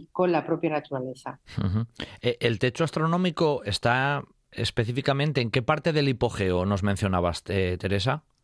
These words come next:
Speaker 1: En la primera, en la primera cámara es una, es un, eh, no, no se-, no está visible al público, o sea, salvo con una, porque,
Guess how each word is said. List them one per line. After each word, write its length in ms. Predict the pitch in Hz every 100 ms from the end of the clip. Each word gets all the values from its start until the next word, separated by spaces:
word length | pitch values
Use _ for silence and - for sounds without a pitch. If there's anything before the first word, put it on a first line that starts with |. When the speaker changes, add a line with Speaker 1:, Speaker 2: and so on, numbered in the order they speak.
| _ -
Speaker 1:
En 120 | 196
la 140 | 190 190
primera, 320 | 196 220 226
en 60 | 196
la 100 | 202
primera 360 | 202 214 233 233
cámara 440 | 175 170 151 143
es 180 | 165 -
una, 680 | 185 180 180 175 175 170 170
es 220 | 180 -
un, 420 | 180 175 170 165 - - -
eh, 320 | - 139 139 165
no, 260 | 165 170
no 120 | 175 180
se-, 160 | -
no 100 | 185
está 440 | 185 196 185 185 175
visible 400 | 175 196 170 170
al 180 | 165
público, 480 | - 240 220 214 226 233
o 60 |
sea, 160 | 214 165
salvo 380 | 160 - 160 151
con 160 | 151
una, 420 | 160 165 165 160 156
porque, 240 | 160 151